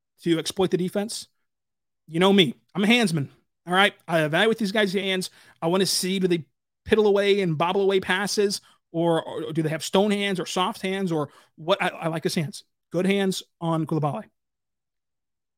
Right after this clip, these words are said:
An impressive part of his game also, and I keep referring to him being eighteen. This will be a theme if he gets <laughs> drafted in Oklahoma City. But he understands his role and others' roles. Like, the ball doesn't stick to him.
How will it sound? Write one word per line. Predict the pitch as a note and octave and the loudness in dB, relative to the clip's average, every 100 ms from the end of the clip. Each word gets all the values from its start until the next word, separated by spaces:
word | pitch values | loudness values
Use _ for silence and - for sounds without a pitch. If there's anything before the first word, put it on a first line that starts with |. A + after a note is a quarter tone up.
| _ _ _ _ _ _ _ F3 | _ _ _ _ _ _ _ 0
An | |
impressive | F3 D3+ A#3+ A3+ | 0 2 2 2
part | A3 | 0
of | F#3+ | -2
his | F3 | -2
game | F3+ | -2
also, | B3+ - D#3+ | -2 -2 -6
and | - | -6
I | D#3+ | -6
keep | - G3+ | -4 -6
referring | - G3 F3 | -4 -2 -2
to | E3 | 0
him | E3+ | 0
being | E3+ | 0
eighteen. | D#3 - F#3+ D3+ | -2 -2 -2 0
This | C#3+ D#3+ | -2 -4
will | |
be | D#3 | -6
a | C#3+ | -6
theme | - G3+ E3 | -4 -2 -2
if | C#3 | -2
he | E3 | -4
gets | C#3+ - | -4 -4
<laughs> | |
drafted | - F3+ F3 | -2 0 0
in | |
Oklahoma | E3 A3+ | -2 -2
City. | D#3+ F#3 D#3 - - - _ _ _ - | 0 0 0 -10 -20 -20 _ _ _ -14
But | F#3 G#3 - | 0 0 0
he | D3 A3 G#3+ | -4 -2 0
understands | B3+ C#4+ - - A3 F3+ D3+ - - _ _ _ _ _ _ _ _ _ _ _ _ _ | 0 0 -2 0 2 2 -2 -8 -12 _ _ _ _ _ _ _ _ _ _ _ _ _
his | _ G3 G#3+ F3 | _ 2 2 0
role | D3+ E3 G3+ C#4+ G#3 | 2 2 2 -2 -2
and | F3+ | -2
others' | F3+ F#3+ E3+ - | 0 2 0 0
roles. | D3 C#3+ A3+ G3+ - _ _ | -4 -4 -6 -10 -14 _ _
Like, | E3 | -6
the | F3+ | -4
ball | C#3+ G3+ | -2 0
doesn't | A3 A3+ | 2 0
stick | - F#3+ - | -2 -4 -4
to | D#3+ | -4
him. | E3+ D#3+ | -2 -2